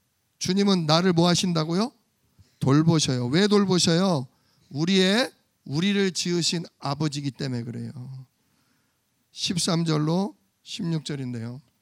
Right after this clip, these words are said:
십삼 절을 보면 뭐라고 그래요?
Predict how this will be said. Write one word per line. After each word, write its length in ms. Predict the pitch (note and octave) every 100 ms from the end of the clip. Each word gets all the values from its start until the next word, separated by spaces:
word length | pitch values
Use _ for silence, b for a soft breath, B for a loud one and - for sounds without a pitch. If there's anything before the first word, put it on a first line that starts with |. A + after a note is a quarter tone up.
| _ _ _ _ _ _ _ _ _ _ _ _ _ _ _ _ _ _ _ _ _ _ _ -
십삼 380 | - G3 G#3+ G3
절을 200 | F3+ F3
보면 240 | E3+ D#3+
뭐라고 240 | D3 D#3
그래요? 340 | C#3+ C#3 F#3